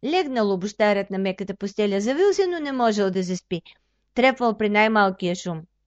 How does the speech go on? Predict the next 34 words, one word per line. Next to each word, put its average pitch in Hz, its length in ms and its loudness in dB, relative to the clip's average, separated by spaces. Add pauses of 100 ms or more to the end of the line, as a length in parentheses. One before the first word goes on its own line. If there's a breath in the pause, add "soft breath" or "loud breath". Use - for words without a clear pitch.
(340)
Изпъвал 226 480 0
снага, 190 520 -2
искал 233 340 -4
да 226 140 -4
посрещне 208 480 -4
смъртта 180 460 -4
достойно, 214 540 -2 (200 loud breath)
с - 120 -14
отворени 220 480 2
очи. 170 300 -8 (380)
Мислил 220 340 0
си: 180 280 -6 (140)
„Жалко, 208 540 2
не 233 120 -4
успях 403 340 2
да 262 120 0
обиколя 233 400 0
внуците 214 400 0
и 202 100 0
правнуците 202 680 2
си, 190 180 -6
да 190 100 2
видя 196 240 0
как 220 200 0
живеят.“ 240 460 -2 (840)
Какво 294 340 -4
се 277 160 -8
случило 240 540 -2
по-нататък, 233 760 2
ще - 280 -8
разбереш 170 480 -10
от 196 100 -10 (180)
втората 196 420 -6
част 330 360 -4